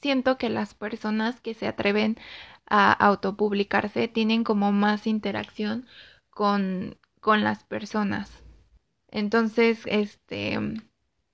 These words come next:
creo que tiene muchas ventajas el que tú hagas todo ese proceso, aunque es complejo, y que va desde que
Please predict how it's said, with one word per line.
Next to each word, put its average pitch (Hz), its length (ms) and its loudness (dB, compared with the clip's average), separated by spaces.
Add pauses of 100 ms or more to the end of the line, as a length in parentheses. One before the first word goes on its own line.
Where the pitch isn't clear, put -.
(260)
creo 247 280 2
que 269 180 6
tiene 233 340 2
muchas 233 600 2
ventajas 220 760 -2 (440)
el 226 300 2
que 208 400 0 (440)
tú 262 280 4
hagas 226 440 2 (240)
todo 247 240 4
ese 269 220 0
proceso, 214 680 -2
aunque 208 460 0
es 214 120 -10
complejo, 220 720 -2 (340)
y 208 120 -12
que 214 200 -4
va 202 180 6
desde 214 360 0
que 202 260 -8